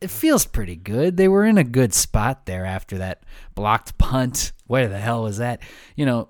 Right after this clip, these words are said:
the Panthers dropping a lot of passes in the first half that I saw. Um, uh, and Robbie Anderson looked awful, just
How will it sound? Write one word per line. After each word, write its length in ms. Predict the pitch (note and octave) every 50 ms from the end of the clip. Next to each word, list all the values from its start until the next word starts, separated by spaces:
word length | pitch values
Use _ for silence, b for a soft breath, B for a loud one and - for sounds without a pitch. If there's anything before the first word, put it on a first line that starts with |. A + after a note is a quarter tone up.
| _
the 160 | - D3+ C3
Panthers 640 | A2 - - E3 E3+ F3+ E3 - E3 D#3 C#3 B2 - - b b b b b b b b b b
dropping 320 | - C3+ C3 C3+ - C#3+
a 60 | A2+ G#2
lot 280 | G#2 A2+ B2+ C#3 D3+ D3+
of 80 | -
passes 480 | - - D#3 D3 D3+ C#3+ - D#3 C#3 D3
in 100 | D3+ D3
the 60 | C#3+
first 440 | C#3 - - D3+ C#3+ D3 C#3+ - -
half 440 | - - C3 C3+ C3+ C#3 - - -
that 140 | - B2+ A#2
I 180 | A#2+ B2 B2 D#3+
saw. 480 | - - - B2 A2+ A2 A2 A2 G#2+ G#2 B B B B B B B
Um, 640 | A2 G#2+ G#2+ G#2 G2+ G2 G2 G2 G2 G2 G2+ - _ _ _ _ _ _ _ _ _ _ _ _ _ _ -
uh, 720 | - - - - C2+ - - _ _ - - D#2+ F2 F2+ -
and 240 | A#2+ A#2+ A2+ A2 G2+
Robbie 300 | A2 A#2+ D3 D#3 D3 C3
Anderson 440 | B2+ C3 C3 B2 - - - G#2 G#2
looked 180 | G#2+ - -
awful, 380 | A#2 G#2+ G#2+ A2 - - G#2+ F#2+
just 420 | - F#2+ F#2 - - - - -